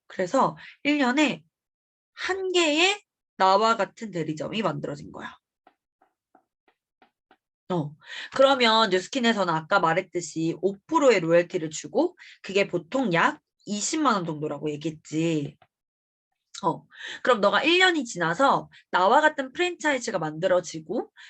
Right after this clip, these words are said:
그걸 통해 이십만 원이라고 하는 권리소득이 들어오게 되는 거지. 그럼 백만 원에 이십만 원을 더하니까 백이십만 원이 만들어진 거야. 이해돼?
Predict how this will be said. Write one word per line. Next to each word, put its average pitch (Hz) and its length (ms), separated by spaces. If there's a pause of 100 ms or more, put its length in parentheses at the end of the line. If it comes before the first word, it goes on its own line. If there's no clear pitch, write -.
그걸 233 360
통해 185 460 (160)
이십만 285 640
원이라고 190 460
하는 180 220
권리소득이 160 640
들어오게 143 380
되는 165 260
거지. - 340 (680)
그럼 202 180
백만 202 380
원에 233 380 (200)
이십만 190 440
원을 170 100
더하니까 165 680 (240)
백이십만 175 920
원이 175 260
만들어진 147 560
거야. - 200 (840)
이해돼? 190 420